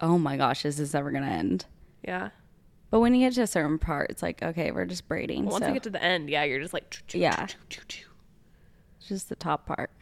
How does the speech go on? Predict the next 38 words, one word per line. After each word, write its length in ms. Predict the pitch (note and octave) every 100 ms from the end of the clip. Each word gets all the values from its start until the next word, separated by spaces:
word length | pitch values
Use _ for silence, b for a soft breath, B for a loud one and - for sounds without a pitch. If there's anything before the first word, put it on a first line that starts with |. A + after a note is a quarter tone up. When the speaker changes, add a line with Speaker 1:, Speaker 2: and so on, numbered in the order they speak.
| -
Speaker 2:
Yeah. 200 | A3+ G#3+ - _ - _ _ - _ _ _ _ -
This 180 | A#3 E4
is 80 |
interesting. 460 | C#4+ G#3 G3+ G#3+ G3+
I'm 180 | G#3+ G#3
really 180 | G3+ A#3
curious 460 | - G#3 F#3+ F#3+
people's 300 | - A3 G3+
opinions. 580 | - A3 - - - - - _ _ _ _ - _ _ F#3
Speaker 1:
If 140 | E3+
they 120 | D#3+
can 160 | D#3+ D3
braid 260 | - D3
or 100 | E3+
not? 260 | F3 F#3 -
Speaker 2:
Yeah. 340 | G3+ A3 F#3+ - - _ _ E3+
Speaker 1:
Yeah. 220 | D#3 E3 b b b b -
Speaker 2:
Is 140 | A3
it 100 | A3+
a 80 | C4+
lost 380 | C4+ D#3+ A3 - -
art? 260 | D3 F#3 -
Are 60 | G3+
we 140 | A#3+
forgetting 400 | - B3 G#3+ A3+
how 100 | B3
to 80 | A#3
braid? 400 | G#3+ F2+ - B3 - _ - -
Speaker 1:
No, 400 | E3+ D#3 D3 C#3+
I 100 | - F3+
don't 200 | F3 D#3
think. 400 | C3+ C#3+ - - _ _ _ _ _ _ _ _ _ _ _ _ _ _ _ _ - _ - _ -
I 80 |
think 180 | A#3 C4+
the 100 | A3
other 180 | D#3 F3+
thing 320 | F#3+ G3 G3+
is 400 | - E3+ D#3+ E3